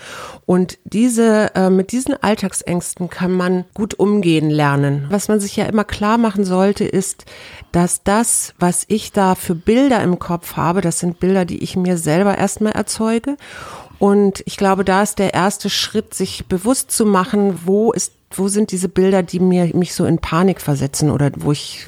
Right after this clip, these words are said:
merke, ich kriege Angst. Ich kriege Angst, dass ich mich nicht mehr rausbewegen kann. Ich kriege Angst. Ich meine, ein paar Ängste sind sicherlich auch ganz, äh, substanziell, wie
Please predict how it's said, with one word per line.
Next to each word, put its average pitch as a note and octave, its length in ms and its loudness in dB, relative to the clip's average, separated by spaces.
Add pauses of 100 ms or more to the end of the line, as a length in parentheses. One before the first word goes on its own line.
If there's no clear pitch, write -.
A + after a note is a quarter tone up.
merke, D3 300 2
ich C3+ 160 -4
kriege D#3 400 -4
Angst. D3+ 460 0
Ich - 100 -12
kriege - 360 -2
Angst, E3 320 2
dass C#3+ 120 -2
ich C#3+ 140 -4
mich C#3+ 180 -6
nicht D3 160 -2
mehr D3 220 0 (400)
rausbewegen E3+ 720 2
kann. E3 280 2
Ich D3 100 -4
kriege D#3 300 -2
Angst. - 300 0
Ich D3 100 -6
meine, D3 220 2
ein C#3+ 40 2
paar D3+ 260 0 (340)
Ängste E3 360 0
sind D#3+ 220 2
sicherlich D3+ 540 0
auch - 120 -4
ganz, - 520 0
äh, D3 360 2
substanziell, D3 920 0
wie C#3+ 220 0